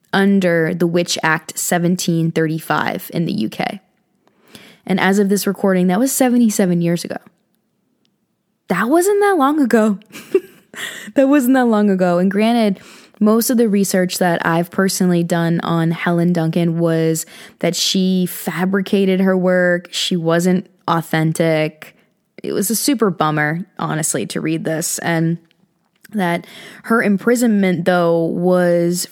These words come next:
again, from my understanding, was because she was accused of communicating or trying to muni-, to communicate with spirits.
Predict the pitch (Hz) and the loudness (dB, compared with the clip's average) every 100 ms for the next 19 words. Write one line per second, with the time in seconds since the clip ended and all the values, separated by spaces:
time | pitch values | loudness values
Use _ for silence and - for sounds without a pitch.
0 | - 196 185 185 196 190 170 165 - 220 | -6 0 0 2 0 0 0 -2 -2 0
1 | 233 190 180 165 175 - 180 170 202 180 | 2 2 0 -2 -4 0 0 0 0 2
2 | 170 - _ 196 - - - 254 302 117 | 0 -2 _ -8 -8 -10 -2 0 2 0
3 | 92 - - - - - - - 190 180 | -2 -6 -10 -12 -20 -20 -8 0 2 2
4 | 175 196 - 208 196 220 226 - 180 170 | 0 -4 0 2 4 4 2 2 2 2
5 | 170 165 170 - 190 180 - - 185 196 | 2 2 0 0 0 0 -2 -2 2 4
6 | 190 - 175 170 165 - - 185 - 160 | 2 2 2 2 -2 -6 -4 -2 0 0
7 | 160 - - - - 98 85 50 - | 0 -4 -4 -6 -2 -2 -2 -2 -8